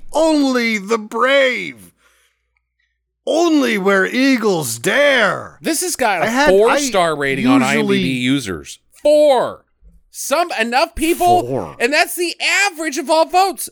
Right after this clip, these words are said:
Speaker 2: Some people actually gave this, like, if you're, if I'm giving it a one, in order to cancel that out, somebody had to give it a seven.
Speaker 1: Yeah. <sighs>
Speaker 2: Somebody
Speaker 1: I
Speaker 2: liked it.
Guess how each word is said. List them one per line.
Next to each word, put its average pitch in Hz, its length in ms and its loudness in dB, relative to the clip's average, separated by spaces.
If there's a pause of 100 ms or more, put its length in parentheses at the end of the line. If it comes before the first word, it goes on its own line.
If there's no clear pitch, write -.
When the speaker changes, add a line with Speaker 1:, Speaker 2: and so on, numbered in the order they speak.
Speaker 2:
Some 392 380 -2
people 349 400 -2
actually 320 400 -2
gave 311 320 -2
this, 359 320 -2
like, 311 180 0
if 294 120 -6
you're, 359 200 0
if 240 180 -4
I'm 392 200 -4
giving 302 240 -6
it 233 100 -2
a 214 60 -4
one, 330 380 2 (340)
in 320 160 -2
order 403 220 0 (300)
to - 60 -18 (480)
cancel 427 380 -2
that 330 200 2 (160)
out, 415 120 -8
somebody 440 340 -2
had 320 200 -2
to 285 60 -12
give 269 220 -6
it 311 80 -6
a 370 100 -6
seven. 453 960 -2 (840)
Speaker 1:
Yeah. 202 420 -2 (420)
<sighs> 175 280 -12 (580)
Speaker 2:
Somebody 440 600 -2
Speaker 1:
I 453 260 -2
Speaker 2:
liked - 120 -10
it. - 280 -8